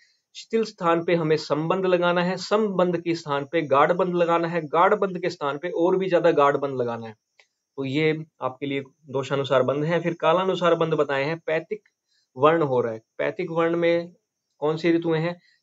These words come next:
श-, अ, शरद और ग्रीष्म ऋतु में जो है हमें दो बारी जो है पट्टियां चेंज करनी चाहिए दिन में।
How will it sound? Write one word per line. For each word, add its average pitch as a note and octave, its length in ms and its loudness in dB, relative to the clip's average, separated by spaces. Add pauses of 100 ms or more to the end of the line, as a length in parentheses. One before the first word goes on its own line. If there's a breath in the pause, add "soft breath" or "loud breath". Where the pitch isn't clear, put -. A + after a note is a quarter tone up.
श-, - 220 -16
अ, D3 380 2 (220)
शरद F#3 420 0
और E3 200 2
ग्रीष्म F#3 340 -4
ऋतु E3 260 -2
में D#3 200 2
जो C#3+ 120 0
है D3+ 140 2
हमें D3 300 0
दो E3+ 160 2
बारी D#3+ 280 4
जो C#3 120 -2
है C#3 100 0
पट्टियां C#3+ 440 -6
चेंज C3+ 220 -6
करनी B2 240 -4
चाहिए C#3+ 240 -2
दिन C#3+ 200 0
में। A2+ 140 -6